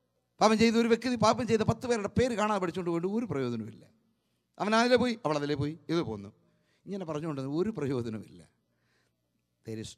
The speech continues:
no social judgment. There is no family judgment.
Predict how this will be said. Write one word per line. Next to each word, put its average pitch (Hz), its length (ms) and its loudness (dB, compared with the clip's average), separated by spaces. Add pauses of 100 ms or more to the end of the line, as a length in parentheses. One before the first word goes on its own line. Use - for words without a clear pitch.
(160)
no 135 140 -4
social 185 600 -6 (100)
judgment. 113 440 -10 (640)
There 139 180 -2
is 139 60 -8 (120)
no 165 60 -4 (160)
family 208 340 -2 (100)
judgment. 120 420 -10